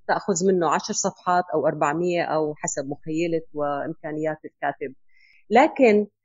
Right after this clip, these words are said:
الشيء اللي ما حدا بينتبه عليه بأنه كتاب المختصين الحقيقة واللي اشتهروا من خلال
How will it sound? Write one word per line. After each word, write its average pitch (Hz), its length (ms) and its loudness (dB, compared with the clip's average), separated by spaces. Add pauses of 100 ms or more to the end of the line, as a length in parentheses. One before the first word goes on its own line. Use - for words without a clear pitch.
(340)
الشيء 180 680 2
اللي 196 420 6
ما 208 340 4
حدا 185 320 0
بينتبه 170 500 2
عليه 165 420 0
بأنه 160 540 -2 (400)
كتاب 254 360 4
المختصين 165 1080 0
الحقيقة 147 500 0
واللي 151 260 -4
اشتهروا 175 540 0
من 147 120 -6
خلال 175 420 -2